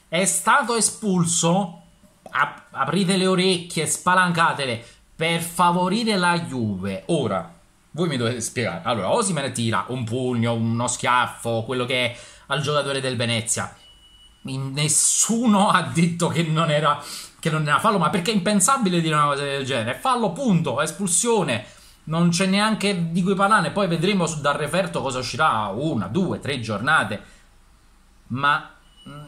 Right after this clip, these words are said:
per l'entità del fallo, parlare di per favorire la Juve è una follia, perché ci sarà la Juve alla terza giornata di campionato.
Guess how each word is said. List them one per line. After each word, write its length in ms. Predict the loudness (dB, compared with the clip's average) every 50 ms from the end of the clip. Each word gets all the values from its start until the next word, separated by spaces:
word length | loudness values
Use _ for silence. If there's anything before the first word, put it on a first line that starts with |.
| -20 -20 -20 -20 -16 -8
per 220 | -4 -2 0 0 2
l'entità 480 | 2 2 2 2 2 2 2 2 2
del 180 | 4 4 2 0
fallo, 680 | 0 0 2 2 2 2 2 0 -2 -2 -2 -4 -4 -8 -12 -20 -20 -20 -6 0
parlare 640 | 4 4 4 4 4 4 4 6 4 4 2 0 0
di 360 | 2 2 2 2 0 -2 -6 -14 -14 -8
per 160 | -4 -4 -4
favorire 720 | -4 -2 0 0 0 2 2 0 0 0 0 2 2 2
la 180 | 2 2 0 0
Juve 680 | 0 -2 -4 -2 -2 -2 -2 -2 -2 -2 -2 -4 -10 -14 -10
è 120 | -6 -4
una 220 | 0 0 2 2 0
follia, 800 | 0 0 0 0 0 0 0 0 0 0 0 0 -2 -2 -4
perché 260 | -4 -6 -6 -6 -6
ci 60 | -6 -2
sarà 260 | -2 0 2 2 2
la 120 | 0 -2
Juve 200 | -2 -2 0 0
alla 160 | 2 2 0
terza 340 | 0 -2 -4 -4 -4 -4 -4
giornata 440 | -4 -4 -4 -2 -2 -2 0 0 -2
di 80 | -2 -2
campionato. 760 | -2 -4 -4 -2 -4 -4 0 2 2 2 2 0 -4 -10